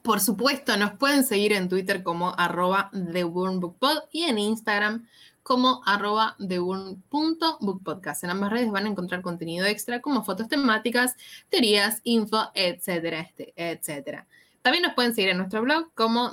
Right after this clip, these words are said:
the burn book podcast punto wordpress punto com, donde les dejamos notas, noticias, estrenos y más. Y obviamente nos pueden encontrar en YouTube como The Burn Book Podcast y en su plataforma de podcast favorita.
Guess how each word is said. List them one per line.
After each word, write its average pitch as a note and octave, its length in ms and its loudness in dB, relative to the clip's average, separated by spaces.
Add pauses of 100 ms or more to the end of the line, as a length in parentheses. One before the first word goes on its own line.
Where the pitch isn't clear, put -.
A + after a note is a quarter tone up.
the F#3+ 140 0
burn G#3+ 280 2
book G3 140 -6
podcast G3 520 -4
punto C#4 360 0
wordpress F#3 460 0
punto F#3+ 320 -6
com, F#3 300 -2
donde A3+ 420 0
les G3 120 -2
dejamos F#3+ 360 -4
notas, A3+ 340 -2
noticias, G3 460 -6
estrenos - 380 -6
y D4 40 -4
más. F4 240 0 (280)
Y C4 160 0
obviamente A3 320 2
nos F#3 120 -2
pueden E3+ 180 -2
encontrar D#3 500 -2
en D#3+ 400 -6
YouTube D#4 400 0
como A#3 260 2
The F#3+ 80 4
Burn E3+ 200 0
Book E3+ 120 -8
Podcast C4 460 -2
y F#3 80 -2
en F3 120 -4
su E3 220 -4
plataforma E3+ 460 -6
de B3+ 80 -2
podcast A3+ 280 -12
favorita. E4 440 -8